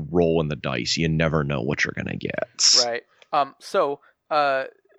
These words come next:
Speaker 2: something else to note, um, something that's gonna be very, very important for those of you guys, especially those of you playing at the Las Vegas Open, Fire Raptor gunships went down for both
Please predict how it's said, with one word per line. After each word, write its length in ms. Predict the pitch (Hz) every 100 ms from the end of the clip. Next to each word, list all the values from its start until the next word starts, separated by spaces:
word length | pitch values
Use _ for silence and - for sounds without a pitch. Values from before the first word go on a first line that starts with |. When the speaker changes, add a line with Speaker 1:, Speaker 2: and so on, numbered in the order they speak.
| _ _
Speaker 2:
something 440 | - - 185 190 165
else 280 | 156 160 -
to 120 | 156
note, 300 | 131 131 -
um, 280 | 131 123 117
something 300 | - 143 151
that's 140 | 135
gonna 120 | - 143
be 100 | 135
very, 260 | 135 143
very 160 | 143 139
important 460 | 127 - 131 170 - _ _ _ _ _
for 320 | 135 127 123
those 180 | 135 135
of 60 | 135
you 60 |
guys, 180 | 139 135
especially 360 | - 139 - 156
those 180 | 139 131
of 60 |
you 80 | 135
playing 240 | - 127
at 80 | 127
the 60 | 135
Las 200 | 123 -
Vegas 260 | 123 123
Open, 320 | 127 123 160 175 _ _ _ -
Fire 280 | 131 156
Raptor 400 | 165 165 - 151
gunships 560 | 135 127 135 - 165 -
went 200 | 139 127
down 400 | 120 120 123 123 _ _ _ _ _
for 200 | _ 135
both 340 | 127 135 127